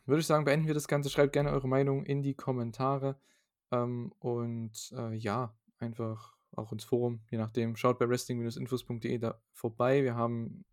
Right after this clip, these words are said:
natürlich jede Woche Podcasts. Wir haben dann auch bald jetzt ab, ja, äh, ich glaub, ab nächste Woche oder ab dieser Woche schon am Wochenende Interviews bezüglich Karat und so weiter. Ähm, also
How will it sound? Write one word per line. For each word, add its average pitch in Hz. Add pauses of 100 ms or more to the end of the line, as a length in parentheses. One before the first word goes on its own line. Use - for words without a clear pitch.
natürlich 120
jede 123
Woche 117
Podcasts. 123
Wir 113
haben 113
dann 113
auch 113
bald 120
jetzt -
ab, 117 (180)
ja, 110 (580)
äh, 117
ich 110
glaub, 113
ab 110
nächste 123
Woche 117
oder 117
ab 110
dieser 135
Woche 120
schon 123
am 113
Wochenende 117
Interviews 147
bezüglich -
Karat 120
und 135
so 123
weiter. 120 (600)
Ähm, 113
also 107